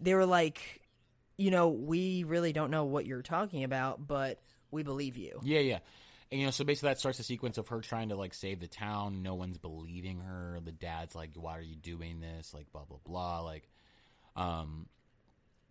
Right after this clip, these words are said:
Speaker 2: but then she starts to forget Taki's name. She can't remember it. Like,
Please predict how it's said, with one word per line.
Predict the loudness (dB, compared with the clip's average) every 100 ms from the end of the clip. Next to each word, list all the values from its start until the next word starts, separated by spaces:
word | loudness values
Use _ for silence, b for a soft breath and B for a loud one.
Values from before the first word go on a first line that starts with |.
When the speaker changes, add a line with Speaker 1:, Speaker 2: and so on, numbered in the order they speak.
| -20 -14
Speaker 2:
but | -8
then | -6
she | -6
starts | -4 -4 -6
to |
forget | -6 -6 -6
Taki's | -10 -12 -10 -8
name. | -8 -8
She | -12
can't | -16 -12
remember | -10 -8 -8 -8
it. | -10 -10
Like, | -12